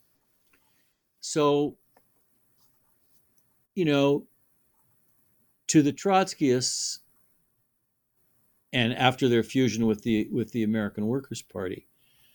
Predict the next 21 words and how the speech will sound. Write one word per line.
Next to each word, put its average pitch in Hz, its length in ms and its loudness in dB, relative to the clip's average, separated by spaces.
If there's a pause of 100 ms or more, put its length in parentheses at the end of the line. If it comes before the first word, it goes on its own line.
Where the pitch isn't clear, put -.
(760)
the 131 100 -2
Socialist 170 600 0
Party 131 380 2
seemed 143 600 0
to 135 100 0
be 113 540 0 (640)
a 131 80 -4
milieu 120 640 2
that 113 180 -4
they 113 160 2
could 220 420 -2
enter 110 340 0
into 101 460 -6 (1200)
and 139 240 0
come 160 240 0
into 151 280 0
working 131 420 2
relationships 113 840 0
with, 107 200 -2
with, 117 400 0
with, - 380 -4